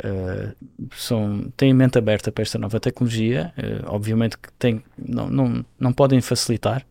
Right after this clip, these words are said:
porque, é, estamos a falar de, de operações que exigem muita segurança, mas, mas vejo, vejo com,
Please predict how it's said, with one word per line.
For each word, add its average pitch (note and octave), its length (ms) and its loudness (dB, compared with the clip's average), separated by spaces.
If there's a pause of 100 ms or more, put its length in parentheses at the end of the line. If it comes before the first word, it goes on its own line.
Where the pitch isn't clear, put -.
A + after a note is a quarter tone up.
(100)
porque, - 220 -10
é, G2 120 -6 (500)
estamos - 400 -8
a G#2+ 40 -6
falar G#2 260 -2
de, G#2 240 -2 (460)
de A#2 60 0
operações A2 400 -4
que - 100 -4
exigem G#2+ 300 0
muita A2 220 0
segurança, A2+ 460 -2
mas, A2 360 -2
mas A2+ 220 0
vejo, A2+ 640 0 (640)
vejo B2 380 2
com, G#2+ 720 -2